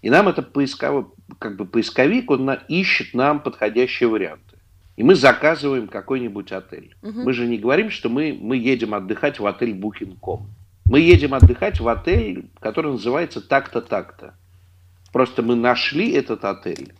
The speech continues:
Speaker 1: через букинг ком. Да, но если, например, э, мы приехали, заплатили, э, за номер, и потом оказалось, что в этом номере живут какие-нибудь там, не знаю, тараканы или еще какие-то проблемы,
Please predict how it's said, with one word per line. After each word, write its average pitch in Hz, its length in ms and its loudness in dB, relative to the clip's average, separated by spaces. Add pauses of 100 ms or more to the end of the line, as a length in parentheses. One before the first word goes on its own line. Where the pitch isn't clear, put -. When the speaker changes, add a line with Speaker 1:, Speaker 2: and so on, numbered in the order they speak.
(240)
Speaker 1:
через 135 380 6
букинг 135 420 -2
ком. - 320 -8 (200)
Да, 165 220 6
но 135 80 4
если, 147 300 4
например, 143 520 0
э, 127 360 2
мы 127 160 -4
приехали, 131 560 -2
заплатили, 110 1300 -4
э, 98 480 -8
за 113 240 -2
номер, 98 520 -8
и 101 360 -8
потом 110 300 -8
оказалось, 104 440 -6
что - 160 -8
в - 20 -4
этом 98 260 -8
номере 95 340 -8
живут 98 560 -10 (680)
какие-нибудь 92 640 -4
там, 87 180 -8
не 95 100 -4
знаю, 90 320 -6
тараканы 107 600 4
или 90 120 0
еще 95 220 -2
какие-то 98 420 -2
проблемы, 123 600 2